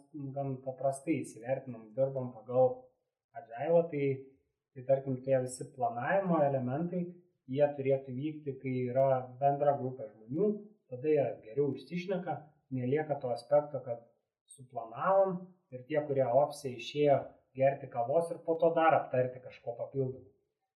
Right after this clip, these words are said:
Tai tada jie išeina visi gerti kavos ir tada dar visi aptaria papildomai ir čia, manau, tas ir yra, na, pozityvus aspektas, kad visi pasikalba, sužino ir galų gale galbūt ten netgi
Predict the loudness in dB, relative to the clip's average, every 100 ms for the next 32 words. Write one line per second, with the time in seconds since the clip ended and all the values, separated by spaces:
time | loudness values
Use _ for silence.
0 | _ -16 -2 2 6 6 6 4 4 4
1 | 2 0 2 8 6 6 -4 0 2 2
2 | 0 -4 2 2 6 4 4 2 6 6
3 | 4 -8 -10 -12 -8 -6 -2 0 2 0
4 | -2 -2 0 0 0 -4 -6 -8 0 2
5 | 0 -4 -18 _ _ _ _ -10 0 2
6 | 2 -2 -4 -4 -4 -8 2 2 2 -4
7 | -14 -18 -18 -20 -8 -4 -4 -4 -8 -6
8 | -4 -2 -4 -6 _ _ _ _ -12 -10
9 | -6 -2 0 2 -2 -4 -20 _ -14 -2
10 | 0 0 4 6 6 6 4 2 -4 -4
11 | -2 -2 -2 0